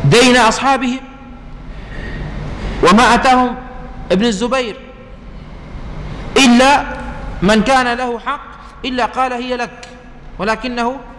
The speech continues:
من قوة نفسه رضي الله عنه وأرضاه أبى ذلك. هذا ما يتعلق بهذا الحديث الطويل. كم بقي الوقت؟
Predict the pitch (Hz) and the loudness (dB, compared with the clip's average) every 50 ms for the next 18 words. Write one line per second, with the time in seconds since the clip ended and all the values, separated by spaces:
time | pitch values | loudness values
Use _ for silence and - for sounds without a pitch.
0 | - - - - - - - - - - - - 180 185 175 185 254 269 262 247 | -20 -20 -18 -18 -18 -18 -18 -18 -18 -16 -6 -2 0 0 0 0 -2 0 0 0
1 | - 226 226 254 240 - - 247 247 247 269 277 254 - - - - - - - | 0 0 -4 -4 -6 -6 -8 -8 -6 -6 -6 -8 -12 -14 -18 -20 -18 -20 -18 -16
2 | - - - - - - - - - - - - - - - - 165 202 196 233 | -16 -14 -14 -14 -16 -16 -16 -16 -14 -14 -12 -12 -10 -10 -2 0 2 2 4 4
3 | 226 214 233 247 240 220 202 233 220 214 220 208 208 208 180 220 233 254 269 - | 4 4 4 4 2 2 0 -2 -4 -4 -4 -6 -6 -6 -6 -6 -6 -6 -8 -12
4 | - - - - - - - - - - - - - - 220 233 180 214 233 240 | -18 -20 -20 -20 -20 -20 -20 -20 -20 -18 -18 -18 -6 0 0 0 2 2 0 0
5 | 226 220 190 190 190 180 180 180 180 170 - - - - - - - - - - | 0 -2 -4 -6 -6 -6 -6 -8 -8 -10 -10 -14 -18 -18 -20 -20 -20 -18 -18 -16
6 | - - - 220 247 226 226 208 208 190 180 - 165 208 214 190 190 190 202 185 | -10 -2 0 0 2 2 0 -2 -2 -4 -4 -4 -6 -4 -4 -6 -6 -8 -6 -6
7 | 170 175 185 196 175 180 156 - 170 190 214 - - 190 160 143 170 220 208 202 | -6 -4 -6 -6 -6 -8 -8 -8 -8 -8 -8 -8 -6 -6 -6 -6 -8 -8 -8 -8
8 | - 175 165 165 - - | -8 -6 -6 -6 -8 -10